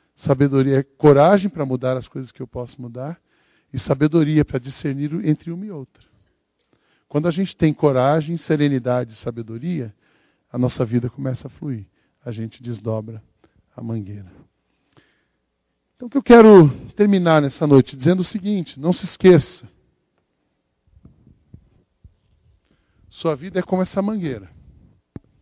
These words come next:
Talvez o nó que você tenha não tá lá na infância, tá aqui. Tá nessa semana que passou. Tá nos últimos meses você começou a ter um relacionamento destrutivo, extraconjugal, tá na hora de desatar esse nó.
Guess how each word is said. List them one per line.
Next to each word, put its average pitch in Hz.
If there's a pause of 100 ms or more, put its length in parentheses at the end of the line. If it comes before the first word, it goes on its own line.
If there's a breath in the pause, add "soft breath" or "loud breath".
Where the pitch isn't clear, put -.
(760)
Talvez 151
o 165
nó 175
que -
você 135
tenha 151 (340)
não 143
tá 196
lá 196
na 165
infância, 127
tá 180
aqui. 180 (1300)
Tá 139
nessa 143
semana 170
que -
passou. 143 (600)
Tá 143
nos 151
últimos 170
meses 139
você 139 (480 loud breath)
começou 147
a -
ter -
um 160
relacionamento 147
destrutivo, 135
extraconjugal, 135
tá 135
na 123
hora 135
de 131
desatar 131
esse -
nó. 127